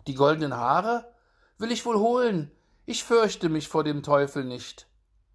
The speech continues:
Darauf nahm er Abschied und begann seine Wanderschaft. Das war der erste Teil,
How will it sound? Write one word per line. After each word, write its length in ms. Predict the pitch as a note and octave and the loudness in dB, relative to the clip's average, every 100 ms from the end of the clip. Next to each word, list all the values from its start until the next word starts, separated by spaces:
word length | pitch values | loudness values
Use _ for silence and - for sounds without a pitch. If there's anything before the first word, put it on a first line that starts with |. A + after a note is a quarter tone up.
| _ _ _ _ _ _ | _ _ _ _ _ _
Darauf 400 | A2+ A#2+ E3+ - | -2 2 0 -2
nahm 240 | A2 A2+ | -4 -4
er 140 | B2+ C#3 | -4 -8
Abschied 680 | D#3 - - G2 G2 - _ _ _ _ _ | -8 -10 -10 -12 -12 -20 _ _ _ _ _
und 220 | - G#2 | -10 -8
begann 580 | G2+ F2+ F2+ F#2+ A2+ C3+ _ _ _ | -8 -8 -6 -6 -8 -14 _ _ _
seine 380 | - G#2+ A2 B2+ | -4 -2 -2 -4
Wanderschaft. 840 | F#2+ E2+ D#2+ - - - - _ _ _ _ _ _ _ _ _ _ _ _ _ _ _ | -4 -6 -12 -16 -18 -20 -20 _ _ _ _ _ _ _ _ _ _ _ _ _ _ _
Das 360 | - A#2+ - - | -2 0 -4 -6
war 140 | B2+ | -4
der 180 | D3 C#3+ | -4 -6
erste 400 | A#2+ A2 - G2 | -6 -8 -12 -14
Teil, 500 | - F2+ F2 E2+ G2 | -10 -8 -8 -12 -18